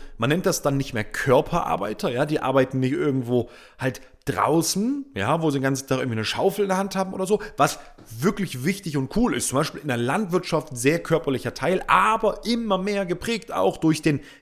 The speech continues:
Geistesarbeiterteil. Also so diese Brainworker, ja.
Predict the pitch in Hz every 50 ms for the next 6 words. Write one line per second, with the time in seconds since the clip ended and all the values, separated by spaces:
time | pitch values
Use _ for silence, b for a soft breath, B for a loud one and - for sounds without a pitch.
0 | B _ - 143 147 170 170 - - - - 120 104 - - - - _ _ -
1 | - 104 110 110 110 107 - 101 - - - - - - - - - 127 156 156
2 | 170 151 147 B B B B B B B - 139 139 143 - - - - 139 127
3 | 147 135 - - - 120 127 143 160 170 170 165 160 139 117 120 143 143 135 127
4 | - - - 92 78 - - - - - 104 151 156 - -